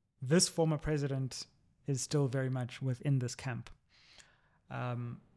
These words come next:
to add one further layer of complexity, former President Mbeki himself, though, has also been very critical of President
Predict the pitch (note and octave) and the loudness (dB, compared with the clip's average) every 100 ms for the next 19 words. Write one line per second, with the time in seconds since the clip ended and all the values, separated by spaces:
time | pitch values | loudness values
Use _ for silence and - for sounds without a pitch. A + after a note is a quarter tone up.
0 | _ _ _ - E3+ D#3 D#3+ C3+ C#3+ F#3 | _ _ _ -6 0 4 4 4 4 4
1 | F3 E3+ D#3 C#3+ D3+ E3 - D3 D#3+ E3 | 4 2 2 2 2 0 0 0 0 0
2 | D#3+ - E3+ D3+ - _ - E3+ D#3+ E3 | -4 0 2 2 -4 _ 2 4 6 4
3 | D3+ D#3 C#3+ D3 D#3 E3 C#3+ D3 G3 A3 | 2 0 0 0 0 0 0 2 4 4
4 | A3 C#3 D#3+ D3 D3 D3+ D#3+ E3 E3 D3 | 2 0 0 0 0 -2 0 0 0 2
5 | C#3+ C#3 C#3+ C#3 - G#3 G3+ - B2 - | 0 2 2 2 0 -2 -2 -4 -6 -8
6 | _ _ _ - C#3 D#3 C3+ C#3 C3+ B2+ | _ _ _ -14 -8 -4 -2 -2 -4 -6